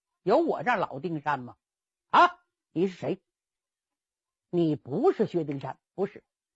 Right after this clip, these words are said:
”“你叫他出来，我要他性命。”“薛丁山怎么惹着你了？”“你不知道我谁吧？在下刁英祥。”“韩江关的主帅樊洪是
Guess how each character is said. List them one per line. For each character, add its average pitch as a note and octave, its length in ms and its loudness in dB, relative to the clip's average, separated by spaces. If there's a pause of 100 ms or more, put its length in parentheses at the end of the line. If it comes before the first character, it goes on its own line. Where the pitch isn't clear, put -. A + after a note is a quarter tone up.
(100)
”“你 E3 180 -4
叫 G#3+ 160 2
他 E3 100 -4
出 F3+ 260 -8
来， - 80 -12 (500)
我 - 100 -10
要 A3 420 6
他 - 140 0
性 D4 200 4
命。 F#3+ 140 -2 (220)
”“薛 - 240 -4
丁 G#3+ 160 -6
山 F#3+ 200 -8
怎 - 120 -18
么 F#3 100 -10
惹 F#3+ 160 -8
着 A3 120 -2
你 F3 160 -4
了 - 160 -20 (840)
？”“你 D#3+ 220 0
不 F3+ 140 0
知 F3 60 6
道 F3 100 6
我 C#3+ 160 -2
谁 B2+ 220 -12
吧？ C#3 180 -16 (260)
在 G3+ 240 0
下 - 260 -6 (100)
刁 F3+ 240 -6
英 F3 180 -10
祥。 - 240 -18 (1120)
”“韩 G4 340 4
江 G#4+ 340 6
关 G#4 260 4
的 F#4 120 6
主 F3 600 -2
帅 D4+ 500 6 (800)
樊 D#4+ 220 6 (100)
洪 F4 440 4 (180)
是 - 260 -2